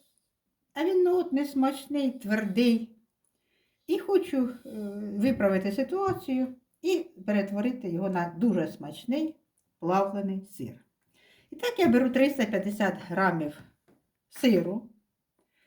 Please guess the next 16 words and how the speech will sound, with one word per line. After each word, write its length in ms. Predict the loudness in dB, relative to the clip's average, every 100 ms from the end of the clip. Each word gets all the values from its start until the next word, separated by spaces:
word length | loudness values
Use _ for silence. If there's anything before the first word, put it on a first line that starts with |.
| _ _
базарного, 840 | 4 6 4 2 -2 -6 -4 -6 -8
вбиваю 540 | -4 4 4 6 4 4
одне 300 | 0 2 2
яйце, 680 | 2 0 -4 0 0 0 -8 _ -20 -20 _ _ _ _ -10 2
додаю 720 | 6 8 8 6 4 2 -4 -20 _ _ _ _
пів 260 | 2 2 4
чайної 320 | 2 2 2
ложки 420 | 0 -2 -4 -10
солі, 640 | -10 -4 0 2 2 2 0 -10 _ _ _ _ _ _ _ _ _
пів 240 | 0 0 2
чайної 420 | 4 4 4 4
ложечки 580 | 4 2 0 -8 -12 -14
цукру 720 | -10 -6 -6 -6 -8 -10 -14 _ _ _ _ _ _ _ _ _ _ _ _ _ _ _ _ 0
і 140 | 2
чайну 500 | 4 6 6 6 2
ложечку 760 | 2 4 4 0 -8 -8 -8